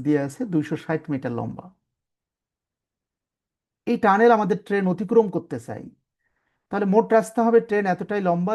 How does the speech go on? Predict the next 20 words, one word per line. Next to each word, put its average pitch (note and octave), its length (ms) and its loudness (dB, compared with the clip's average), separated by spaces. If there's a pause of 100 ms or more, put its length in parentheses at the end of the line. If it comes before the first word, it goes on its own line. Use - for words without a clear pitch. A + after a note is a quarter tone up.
যে F3 140 -4
তার E3+ 180 -4
পিছনের G#3 400 -4
অংশ - 120 -6 (100)
বের D#3 160 0
করার D3+ 220 0
জন্য E3+ 140 -4 (100)
তাকে D#3+ 140 -6 (140)
এই A#3 160 -2
পর্যন্ত D3+ 300 -6 (100)
চালাতে B2+ 300 -6
হবে। A#2 220 -6
সাপোজ - 240 -16 (460)
ট্রেন F#3 240 -4
নিজে F3 200 -2
আবার F3+ 200 0
দুইশো E3 280 -4
বিশ C3+ 180 -6
মিটার C3 260 -6
লম্বা - 240 -12